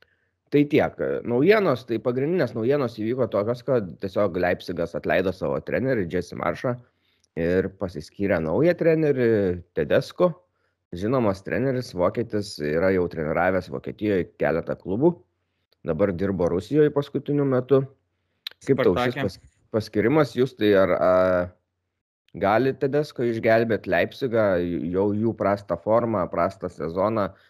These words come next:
Speaker 1: Ar yra tinkamas jiems treneris? Ar tu galvoji, kad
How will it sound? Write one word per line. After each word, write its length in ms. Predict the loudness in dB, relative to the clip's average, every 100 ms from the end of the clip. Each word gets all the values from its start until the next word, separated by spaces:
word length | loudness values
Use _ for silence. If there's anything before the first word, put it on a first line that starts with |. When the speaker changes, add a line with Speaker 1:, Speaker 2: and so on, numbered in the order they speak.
| _
Speaker 1:
Ar 160 | -6 0
yra 160 | 2 2
tinkamas 640 | 0 -2 0 0 0 -2
jiems 380 | -2 -2 -4 -10
treneris? 720 | -4 -2 0 0 -2 -4 -8 _ _ _
Ar 140 | -6 -4
tu 140 | -2
galvoji, 380 | 0 2 4 4
kad 140 | 2